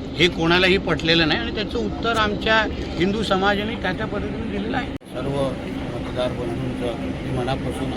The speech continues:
आभार मानतो. मोठ्या प्रमाणामध्ये हिंदू समाजाने आम्हाला ह्यावेळी आशीर्वाद दिला. माझे महा-, भारतीय जनता पक्ष आणि महायुतीचे सर्वच कार्यकर्त्यांनी, माझ्या जवळचे सहकाऱ्यांनी दिवस रात्र एक करून आमचं आव्हान हे नुसतं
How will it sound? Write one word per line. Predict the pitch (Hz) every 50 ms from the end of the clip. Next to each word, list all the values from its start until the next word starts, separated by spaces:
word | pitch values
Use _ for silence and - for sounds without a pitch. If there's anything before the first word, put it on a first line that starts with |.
| 131 123
आभार | - 120 123 131
मानतो. | 131 127 123 117 113 117 - - - - - 127 - - - - - - - - -
मोठ्या | 127 127 139 143
प्रमाणामध्ये | 143 139 135 135 135 139 139 139 139 139 135 135 147 143
हिंदू | 127 135 131 139 151 151 135 135
समाजाने | 135 131 131 139 143 139 139 139 135 127 117 - - - - - - - - - - - - - 123
आम्हाला | 123 117 123 127 131 135
ह्यावेळी | 131 123 120 127 131 131 135 135
आशीर्वाद | 127 113 - - 127 131 135 135 139 135
दिला. | - 123 117 117 110 113 135 147 156 - - - - - - - - - - - - - 135 -
माझे | 131 127 127 139 143 143 139 135 131 131 135 - - - - -
महा-, | 127 127 131 135 135
भारतीय | 127 - - - - - 151
जनता | 143 139 135 135 - 147 139
पक्ष | 131 131 127 127 - - 135
आणि | 135 135 135
महायुतीचे | 131 123 123 131 139 143 143 151 151 131 156 147
सर्वच | 139 139 135 139 147 127 - - -
कार्यकर्त्यांनी, | 117 113 127 135 131 127 123 123 127 123 117 113 113 - 120 120
माझ्या | 120 - 135 139
जवळचे | 139 127 123 123 139 151 147 - 160
सहकाऱ्यांनी | 139 120 127 123 131 - - 120 120 113 - - - - - - - - - - - -
दिवस | 139 160 175 170 - 160
रात्र | 151 147 151 - 185 175
एक | 175 151 156 147 131 - -
करून | 143 135 123 - - - - - - - - - - - - - - - - -
आमचं | 127 127 135 131 131 165
आव्हान | 147 143 139 135 139 147 160 165 160
हे | 147 165
नुसतं | 160 156 151 139 - - 165 165 165 165